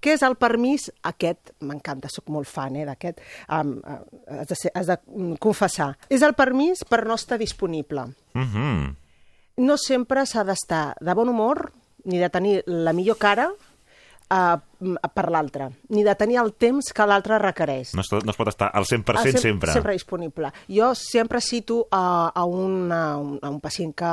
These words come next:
Speaker 1: fa temps vas tenir, <clears throat> un savi, un savi, i de tant en tant diu, «Escolta, vas citar aquella frase que et vas dir, et va quedar gravada, no?» I jo, «És que e-, ets molt savi». Que deia, «Jo, clar, li vaig prometre a la meva parella estimar-la tota la vida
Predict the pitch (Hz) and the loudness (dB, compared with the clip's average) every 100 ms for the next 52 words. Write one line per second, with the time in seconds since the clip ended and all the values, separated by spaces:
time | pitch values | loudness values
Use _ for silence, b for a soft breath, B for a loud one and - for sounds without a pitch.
0 | 165 151 208 220 208 214 - 220 262 _ | -2 -4 -2 -2 0 -2 0 0 -2 _
1 | - 233 196 - 226 214 - 220 208 202 | 0 0 -2 -4 -4 0 2 2 0 -4
2 | - 139 165 B B B B - 165 156 | -4 -4 -4 B B B B -2 0 2
3 | 175 185 196 214 175 - 240 320 175 143 | 2 2 2 2 0 0 2 4 4 2
4 | 165 202 262 220 220 254 262 226 214 214 | -2 -2 -2 2 4 4 4 4 4 2
5 | 165 202 170 196 220 247 208 208 247 220 | 2 2 4 4 4 2 2 2 4 4
6 | 196 180 214 220 190 226 196 - 196 180 | 4 4 4 2 0 0 0 -2 -4 -2
7 | 175 170 - 185 170 165 156 139 143 B | -2 -2 -2 -4 -4 -4 -4 -4 -8 B
8 | B B 214 208 202 226 302 294 277 226 | B B 2 4 6 4 4 4 4 2
9 | 240 - 294 277 226 233 262 240 247 277 | 0 0 0 2 2 2 2 2 2 0
10 | - 247 233 233 247 285 311 B B - | -4 -4 0 2 4 2 0 B B 2
11 | 302 330 302 240 269 190 | 4 6 6 4 2 2